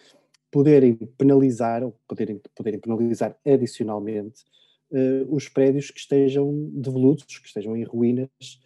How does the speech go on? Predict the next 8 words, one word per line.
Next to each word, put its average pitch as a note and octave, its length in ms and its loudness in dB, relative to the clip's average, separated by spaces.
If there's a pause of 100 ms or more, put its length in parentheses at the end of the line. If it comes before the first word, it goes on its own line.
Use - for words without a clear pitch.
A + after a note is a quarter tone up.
(460)
eh, B2 580 -2 (420)
o F3 100 -2
que - 140 -20 (100)
fará C#3 320 2
se-, - 260 -14
mais C3 560 0
sentido C#3 560 0
em, C3+ 300 -2